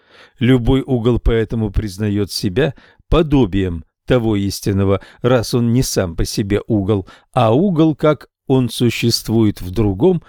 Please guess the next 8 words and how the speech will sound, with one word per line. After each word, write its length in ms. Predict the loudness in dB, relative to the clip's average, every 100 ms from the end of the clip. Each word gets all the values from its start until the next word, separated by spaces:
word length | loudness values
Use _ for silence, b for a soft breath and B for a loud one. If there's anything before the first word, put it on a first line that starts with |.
| b b
а 120 | 0
именно 560 | 2 2 2 2 0 0
на 180 | 0 0
плоскости. 800 | 0 -4 -10 -12 -14 -18 -18 -20 _ _ _ _
Соответственно, 880 | -14 0 2 2 0 -2 -2 -2 0
истинный 600 | 0 0 -2 0 0 0
угол 360 | 0 0 0 -2
существует 920 | 0 -2 0 -2 -2 0 0 0 -2